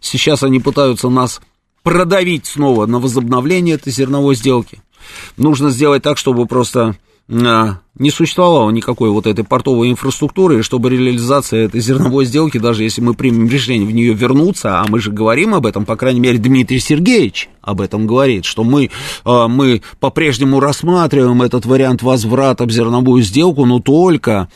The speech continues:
м, если сделка будет сделкой. Ну, тут он, он, тут,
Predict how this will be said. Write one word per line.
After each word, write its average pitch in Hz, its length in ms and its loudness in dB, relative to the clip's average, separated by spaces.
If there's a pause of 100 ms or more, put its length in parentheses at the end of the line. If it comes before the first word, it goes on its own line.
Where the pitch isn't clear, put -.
(160)
м, 127 420 2
если 123 320 2
сделка 123 400 0
будет 120 340 2
сделкой. 117 800 0
Ну, 104 160 0
тут 135 200 -4
он, 101 100 -2 (280)
он, 113 160 -2
тут, 117 220 -2